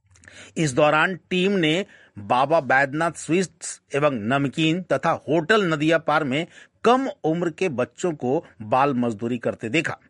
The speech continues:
जिसके बाद प्रतिष्ठान संचालकों को चेतावनी देते हुए उन बाल मजदूरों को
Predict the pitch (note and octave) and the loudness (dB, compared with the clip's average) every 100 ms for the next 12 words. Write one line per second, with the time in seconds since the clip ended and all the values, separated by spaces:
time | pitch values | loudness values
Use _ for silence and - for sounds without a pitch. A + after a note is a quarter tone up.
0 | _ _ _ _ _ A#2 A2+ - A#2+ C3 | _ _ _ _ _ -12 -8 -6 0 2
1 | E3 - C#3+ - B2 - D#3+ F3 - C#3+ | 0 -2 -6 -6 -8 -2 -2 -2 -4 -4
2 | - D3 E3+ E3+ G#3 E3 F#3 - - - | 0 2 2 2 0 0 -2 -2 -12 -6
3 | E3 D#3 D#3 D#3+ F3+ G#3 F#3+ C3 - C3 | 0 0 2 0 2 0 0 -2 -2 0
4 | B2+ C#3+ D3+ - D#3 D#3+ A2+ G2+ C#3+ F#3+ | 0 0 -2 -6 -2 -2 -2 0 2 2
5 | E3 C#3 A#2+ D3 D3+ D#3 _ _ _ _ | 0 -4 0 0 0 -2 _ _ _ _
6 | _ _ _ _ _ _ _ _ - F3 | _ _ _ _ _ _ _ _ 0 2
7 | C#3 | 2